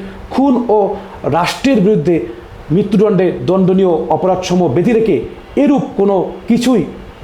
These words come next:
অপরাধ নয় যা এমন কোনো ব্যক্তি কর্তৃক করা হয় যে ব্যক্তি এরূপ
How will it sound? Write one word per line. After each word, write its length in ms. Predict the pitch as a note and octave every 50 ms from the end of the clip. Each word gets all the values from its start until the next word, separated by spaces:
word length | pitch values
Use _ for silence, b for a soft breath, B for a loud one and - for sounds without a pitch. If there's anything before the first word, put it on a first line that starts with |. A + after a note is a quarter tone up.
| - -
অপরাধ 420 | F3+ E3+ E3+ G3 F#3 F3+ E3+ D#3+ - - - - - -
নয় 280 | C#3 D3 E3 F3 D#3 B2+ A2 - - -
যা 340 | B2+ C#3 E3 E3 D#3+ E3 - -
এমন 320 | E3+ F3 F#3+ G#3+ A#3 A3
কোনো 380 | - - G3+ G#3 G3+ G3 F#3+ F#3 F#3+ B B B B -
ব্যক্তি 420 | A#2+ C#3 G#3+ A3+ - - A#3 A3
কর্তৃক 360 | F3 - G3 F3+ G3 F#3+ F#3+ - -
করা 180 | D#3+ E3 D#3+
হয় 240 | D3 - G3 F3+ C#3+ A#2 B B B -
যে 200 | C#3 A#2+ F3 F3+
ব্যক্তি 440 | D#3 E3+ F3+ F3 F3+ F3+ F#3+ F#3 E3+ -
এরূপ 240 | - G3 A3 C4 A3+